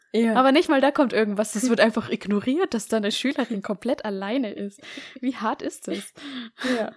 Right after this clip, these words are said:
Speaker 2: Also pädagogisch war das nicht gut. <laughs>
Speaker 1: Ja, dann beten wir jetzt für eine zweite Staffel, weil jetzt, wo wir drüber geredet haben, ey, es war schon echt süß auch. <laughs>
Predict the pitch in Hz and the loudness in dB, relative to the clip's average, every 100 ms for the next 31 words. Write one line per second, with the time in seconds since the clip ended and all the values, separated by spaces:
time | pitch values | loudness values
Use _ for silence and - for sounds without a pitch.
0 | _ _ - 208 220 - 233 220 226 233 | _ _ -4 -2 -2 -2 0 0 2 0
1 | 233 - 196 202 208 - - - _ _ | -2 -2 -4 -4 -4 -8 -12 -14 _ _
2 | _ _ 208 220 - - 170 - - _ | _ _ -4 -4 -6 -10 -10 -10 -14 _
3 | _ - 208 - - 226 - _ _ - | _ -16 -14 -10 -8 -8 -10 _ _ -20
4 | _ _ - _ _ - - _ _ 226 | _ _ -20 _ _ -18 -18 _ _ 0
5 | 247 247 240 269 - _ _ 233 240 - | 2 4 2 -2 -12 _ _ -4 -4 -4
6 | 240 226 240 - - 214 220 220 - 214 | -2 -2 -4 -8 -6 -4 -4 -6 -6 -8
7 | 220 - 208 - 269 285 _ - 220 226 | -8 -10 -10 -8 -10 -10 _ -4 -2 -2
8 | 226 240 226 233 247 247 - 254 262 - | -4 -4 -4 -2 -2 -4 -6 -10 -10 -12
9 | 262 254 247 247 254 - 269 - 269 269 | -12 -12 -12 -12 -12 -12 -12 -10 -10 -10
10 | - - - 269 - 208 - - - - | -12 -14 -10 -10 -8 -10 -8 -8 -8 -14
11 | _ _ _ _ | _ _ _ _